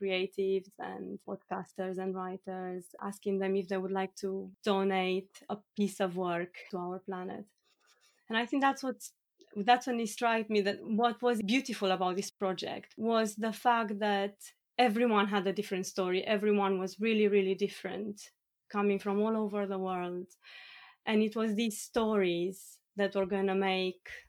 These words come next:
the project really meaningful. For instance, there was Anne, I still am so moved by what she shared, who had walked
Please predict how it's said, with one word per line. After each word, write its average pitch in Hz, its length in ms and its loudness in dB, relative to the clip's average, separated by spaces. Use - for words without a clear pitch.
the 190 100 2
project 190 400 2
really 190 220 4
meaningful. 190 520 0
For 214 160 -4
instance, 208 360 0
there 202 180 2
was 196 180 0
Anne, 190 480 2
I 208 220 -2
still 226 360 0
am 208 120 4
so 214 260 0
moved 208 320 2
by 196 440 -4
what 202 200 4
she - 120 -2
shared, 190 640 0
who 233 140 0
had 208 400 0
walked 233 500 2